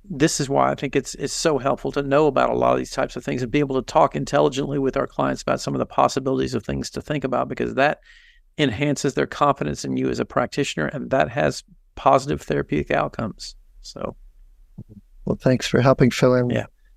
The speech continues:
Speaker 2: some gaps in my knowledge base.
Speaker 1: All right. Well, thank you too for, uh, yeah, it was a great, uh, client stories too that you were illustrating that with, um,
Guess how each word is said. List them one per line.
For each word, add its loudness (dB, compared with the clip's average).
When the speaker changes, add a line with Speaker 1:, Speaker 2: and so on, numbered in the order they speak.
Speaker 2:
some -2
gaps 8
in 8
my 8
knowledge 2
base. -4
Speaker 1:
All 2
right. 2
Well, 0
thank -10
you -4
too -4
for, -6
uh, 2
yeah, 4
it 6
was 0
a -4
great, 4
uh, 0
client 0
stories 0
too -2
that -4
you -2
were 0
illustrating -2
that -6
with, -4
um, -4